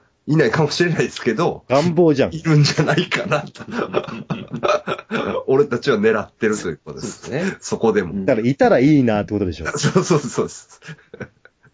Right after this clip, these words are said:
Speaker 1: <laughs> いると思ってます。
Speaker 2: はい。
Speaker 1: はい。
Speaker 2: いたらいいですね。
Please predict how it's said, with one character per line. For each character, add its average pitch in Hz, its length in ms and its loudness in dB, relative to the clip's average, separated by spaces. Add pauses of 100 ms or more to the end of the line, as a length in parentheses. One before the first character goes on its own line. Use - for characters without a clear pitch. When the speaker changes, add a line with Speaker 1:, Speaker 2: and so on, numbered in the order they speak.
(1080)
Speaker 1:
<laughs> - 1160 -8
い 101 40 -14
る 92 80 -12
と 90 120 -6
思 82 120 -4
っ 78 40 -10
て 71 80 -16
ま 76 100 -12
す。 - 180 -20 (240)
Speaker 2:
は 95 100 -6
い。 - 60 -10 (360)
Speaker 1:
は 90 140 -10
い。 - 60 -16 (1300)
Speaker 2:
い 87 60 -18
た 104 100 -2
ら 85 120 -6
い 82 60 -10
い 104 120 -4
で - 100 -8
す - 120 -10
ね。 110 260 -2